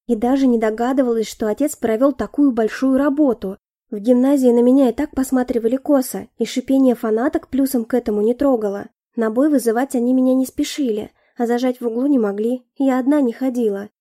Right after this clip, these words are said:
И вообще нигде последнее время не гуляла. Я сосредоточилась на учебе, пытаясь восполнить разницу в образовании,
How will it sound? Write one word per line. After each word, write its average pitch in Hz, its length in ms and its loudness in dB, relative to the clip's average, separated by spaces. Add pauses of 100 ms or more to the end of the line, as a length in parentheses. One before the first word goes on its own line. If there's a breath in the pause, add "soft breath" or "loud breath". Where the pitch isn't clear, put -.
И 311 100 2
вообще 254 400 0
нигде 233 300 2
последнее 226 500 0
время 247 240 4
не 226 140 4
гуляла. 226 560 -2 (240)
Я 277 180 0
сосредоточилась 240 880 -4
на 247 100 0
учебе, 247 640 -2
пытаясь 240 400 -4
восполнить 269 540 -2
разницу 233 420 -2
в 233 60 -2
образовании, 233 840 -2